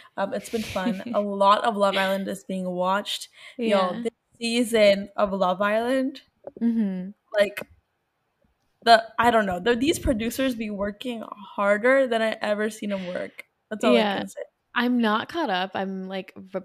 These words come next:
Speaker 2: before Casa Amor, but there's already, like, so much drama, and I also don't think there's, like, at lea-,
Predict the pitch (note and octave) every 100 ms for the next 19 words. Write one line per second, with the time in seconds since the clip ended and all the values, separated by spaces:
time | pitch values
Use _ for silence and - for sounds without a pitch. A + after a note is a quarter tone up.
0 | - G#3+ - F#3 F#3 F#3+ F#3 F#3+ F#3 F3
1 | E3 G3 G#3+ A3 A3 G#3+ - G#3 A#3+ C#4+
2 | C#4 A#3 G#3+ G#3 G3+ G3+ - - F3+ F3
3 | F#3+ G#3+ F#3 E3 F#3+ B3+ B3 B3+ - F#3+
4 | G3 G3 G3 G3 F#3+ G3 - - - -
5 | _ - E3+ A3 A3